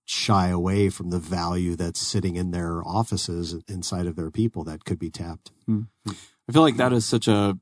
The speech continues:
Speaker 2: key part of kind of the conscious capitalism concept, that conscious businesses are first about people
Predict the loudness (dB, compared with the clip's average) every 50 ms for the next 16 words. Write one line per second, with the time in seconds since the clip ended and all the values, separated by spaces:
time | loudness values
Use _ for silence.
0 | _ _ -12 -6 -2 0 0 0 0 -2 0 2 4 4 4 2 0 -4 -4 -4
1 | -6 -6 -8 -12 -6 -4 -2 -2 -2 -2 -6 -10 -10 -6 -6 -4 -2 -2 -2 -4
2 | -4 -6 -8 -10 -8 -4 -4 -2 -2 -2 -2 -2 -4 -4 -4 -4 -6 -8 -8 -12
3 | _ _ _ _ -12 -6 -6 -4 -4 -4 -4 -4 -6 -8 -8 -12 -14 -20 -20 -20
4 | _ _ _ _ _ _ _ _ _ _ _ _ -8 -4 -2 -2 -2 -2 -2 -4
5 | -6 -10 _ _ -8 -4 -2 0 0 2 2 0 0 2 2 2 2 4 2 2
6 | 2 2 2 0 2 2 0 -2 -2 -4 -6 -8 -6 0 2 2 2 2 0 -4
7 | -4 -4 -2 -4 -4 -6 -6 -8 -8 -6 -6 -6 -8 -8 -10 -12 -14